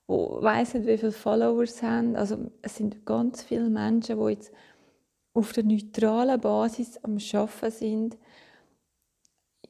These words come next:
Ja, dass das Ganze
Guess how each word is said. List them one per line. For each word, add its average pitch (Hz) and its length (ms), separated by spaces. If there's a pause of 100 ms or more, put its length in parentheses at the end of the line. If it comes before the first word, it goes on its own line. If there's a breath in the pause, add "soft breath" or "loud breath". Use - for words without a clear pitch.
Ja, 208 340
dass 233 200
das - 500 (1300)
Ganze 240 840